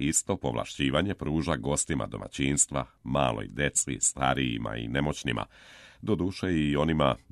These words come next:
nesumnjivo jakog društvenog statusa i onima, na osnovu izokrenute učtivosti, nesumnjivo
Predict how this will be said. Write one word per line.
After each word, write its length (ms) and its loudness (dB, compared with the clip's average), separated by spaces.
nesumnjivo 540 0
jakog 500 0
društvenog 520 -2
statusa 720 -2
i 220 2
onima, 400 0
na 140 -4
osnovu 420 -6
izokrenute 640 -2
učtivosti, 680 -2
nesumnjivo 720 0